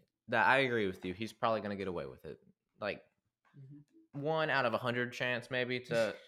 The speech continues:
Speaker 2: <laughs>
Speaker 1: actually get prosecuted, but at the end of the day, he's gonna get away with it.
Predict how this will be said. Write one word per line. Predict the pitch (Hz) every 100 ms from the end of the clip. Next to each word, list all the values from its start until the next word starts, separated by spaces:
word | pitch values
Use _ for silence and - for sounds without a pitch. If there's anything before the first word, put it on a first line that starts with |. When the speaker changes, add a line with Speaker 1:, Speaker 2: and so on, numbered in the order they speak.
| -
Speaker 2:
<laughs> | - -
Speaker 1:
actually | 113 110 - 113
get | 110
prosecuted, | - 123 - - 107 98 98 95
but | 127 110 - - _ _ _ -
at | 117
the | 131
end | 127
of |
the | 120 110
day, |
he's | 120 117
gonna | 120
get | 107 92
away | 92 82
with | 65 -
it. | 53